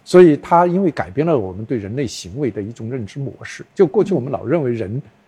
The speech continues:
我们想干什么，所以我们干了什么。但是弗洛伊德告诉，改变了人们的认知，很多事情做的不是你想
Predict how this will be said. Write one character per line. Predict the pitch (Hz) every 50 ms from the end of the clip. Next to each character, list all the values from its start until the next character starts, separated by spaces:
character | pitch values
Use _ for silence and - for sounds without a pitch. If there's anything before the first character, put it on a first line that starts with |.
| _ _ _ _
我 | - 117 107 82
们 | 92 156
想 | 190 - - - 143 - -
干 | - 175 156
什 | 123 - 110 90
么， | 95 95
所 | - - 107
以 | 123
我 | 120 98 92
们 | 87 98 95
干 | 147 117 85
了 | 90 87
什 | - -
么。 | - - - _ _ _ _ _ _ _ _ _ - - _ _ _ _
但 | - 139 127
是 | 131
弗 | 120 - -
洛 | 117 139 151
伊 | 147 147
德 | 143 123
告 | 117 160 127 113
诉， | 113 - _ - - - - - - - _
改 | - - 98 90
变 | 92 135 170
了 | 160
人 | 127 107
们 | 90 95
的 | 98 104
认 | 104 113 120 95 87 85
知， | - - 95 - - - _ - - -
很 | - - 131 123
多 | 110 170 185
事 | 180 - - 165 143
情 | - - 101 98 107 - _ _ _ _ _ _ _ _ _ _ _ _ _ -
做 | - 254 185 113
的 | 92 - 98
不 | 87 _ - 101 107
是 | 120 - - 160
你 | 107 110
想 | 110 - - 131